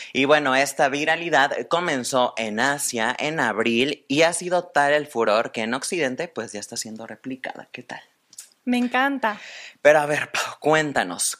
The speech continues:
Speaker 1: ¿cómo surgió esto y cuál ha sido hasta ahora el video más popular?
Speaker 2: Miren, primer punto. Está inspirado en una película hindú del dos mil uno que
Speaker 1: Mm.
Speaker 2: presenta un dramón.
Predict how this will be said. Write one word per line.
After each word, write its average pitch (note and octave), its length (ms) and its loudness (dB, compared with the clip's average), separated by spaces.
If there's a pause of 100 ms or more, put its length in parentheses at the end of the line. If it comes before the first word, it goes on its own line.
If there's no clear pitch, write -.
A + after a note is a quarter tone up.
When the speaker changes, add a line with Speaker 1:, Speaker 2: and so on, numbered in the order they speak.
Speaker 1:
¿cómo F3 320 2
surgió A#2+ 400 -2
esto B2 480 -4
y A#2+ 140 -4
cuál C#3 340 -2
ha C#3+ 80 -8
sido B2 260 -4
hasta B2 280 -6
ahora A#2 280 -4
el G#2+ 180 -8
video A2 260 -6
más A#2+ 380 -6
popular? C#3+ 580 -12 (540)
Speaker 2:
Miren, A3 380 -2 (100)
primer E4+ 460 2
punto. C4 500 0 (420)
Está E4 240 0
inspirado D4+ 640 2
en B3 160 -2
una B3+ 300 -2
película A3+ 520 -4
hindú G#3+ 300 -6
del A3+ 180 -4
dos G#3+ 160 -8
mil A3 200 -2
uno A3 240 -2 (420)
que C#4+ 80 2
Speaker 1:
Mm. C#4 60 -2
Speaker 2:
presenta D#4+ 560 2
un D4+ 400 -4 (240)
dramón. C4 760 2